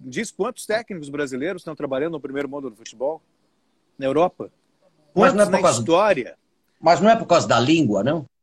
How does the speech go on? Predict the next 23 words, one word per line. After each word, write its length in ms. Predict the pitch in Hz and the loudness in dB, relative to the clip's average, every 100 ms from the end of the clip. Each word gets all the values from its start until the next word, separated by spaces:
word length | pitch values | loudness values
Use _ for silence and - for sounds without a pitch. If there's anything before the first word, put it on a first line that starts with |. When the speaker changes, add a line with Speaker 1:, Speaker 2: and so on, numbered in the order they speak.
| _ _ _ | _ _ _
Speaker 1:
Não, 380 | 262 381 440 453 | -8 -6 -6 -6
claro 240 | 453 466 | -6 -6
que 120 | - 349 | -4 -2
não. 320 | 220 269 254 | 2 2 0
É 80 | 165 | -2
competência. 840 | 220 339 - 208 254 - 180 - _ | -6 -10 -8 -6 -6 -8 -8 -10 _
É, 260 | 127 240 240 | -6 -4 -4
é 60 | |
competência. 640 | 247 254 302 - 277 269 170 | -6 -8 -8 -4 -4 -2 -4
A 40 | |
gente 180 | 180 208 | -4 -4
viu 100 | 247 | -2
o 40 | |
Luxemburgo 500 | 190 165 180 165 190 | 0 0 0 2 0
falar 180 | 226 214 | 2 0
pro 120 | 202 | 0
Real 140 | 196 202 | 0 0
Madrid 400 | 202 180 202 233 | -2 0 0 0
e 40 | |
não 160 | 240 262 | -4 -4
durou 720 | 269 285 233 226 247 285 330 415 427 440 453 480 453 - _ | -4 2 4 4 4 4 2 -4 -12 -14 -14 -14 -14 -18 _
uma 200 | 180 208 | -6 -6
temporada. 720 | 220 233 247 180 202 220 123 | -4 -4 2 4 2 0 -4